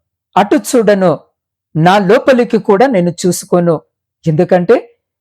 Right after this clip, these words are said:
నా జీవితాన్ని నేను చూసుకుంటే, నా పరిస్థితులు చూసుకుంటే నాకు కృంగుదలే వస్తుంది.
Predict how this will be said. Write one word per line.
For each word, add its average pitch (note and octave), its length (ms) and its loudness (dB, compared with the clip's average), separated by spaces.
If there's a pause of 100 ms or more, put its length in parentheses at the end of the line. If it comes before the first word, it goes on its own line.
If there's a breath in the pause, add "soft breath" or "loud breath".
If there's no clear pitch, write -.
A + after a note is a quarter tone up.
(200)
నా D#3+ 200 2
జీవితాన్ని A3 880 -2 (520)
నేను E3 220 0
చూసుకుంటే, G#3 920 -2 (520)
నా F#3 160 2
పరిస్థితులు G#3 760 0 (380)
చూసుకుంటే F3+ 720 -2 (460)
నాకు E3 280 0
కృంగుదలే G3+ 580 0
వస్తుంది. D#3+ 720 -2